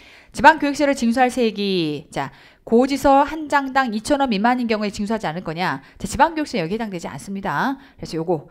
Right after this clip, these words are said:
우리가 앞에서 쭉, 어, 마지막 단원에서 기타 세법이라고 해서 이천 원 미만인 것들이 무엇이냐라고 하는 거 쭉 구분해 왔었죠. 지방교육세 해당되지 않아요. 자, 옳지 않은 거 사 번이 돼야겠고.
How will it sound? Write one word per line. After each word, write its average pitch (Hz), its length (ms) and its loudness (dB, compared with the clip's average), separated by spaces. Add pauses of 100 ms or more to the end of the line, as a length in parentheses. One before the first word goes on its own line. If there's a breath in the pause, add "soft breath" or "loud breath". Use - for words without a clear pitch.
(180 loud breath)
우리가 160 180 -4
앞에서 185 280 -4
쭉, 196 300 -10 (120)
어, 127 360 -8
마지막 220 380 0
단원에서 185 540 -4
기타 233 340 -4
세법이라고 190 600 -6
해서 226 420 2 (260 loud breath)
이천 208 300 0
원 254 80 0
미만인 208 360 -2
것들이 180 280 -4
무엇이냐라고 190 500 -4
하는 156 120 -10
거 151 80 -8
쭉 - 180 -16
구분해 196 240 -8
왔었죠. 185 500 -8
지방교육세 220 380 -10
해당되지 233 320 -10
않아요. 190 500 -8
자, - 80 -12
옳지 180 240 -4
않은 175 160 -10
거 175 120 -10
사 254 180 -10
번이 240 180 -8
돼야겠고. 170 720 -8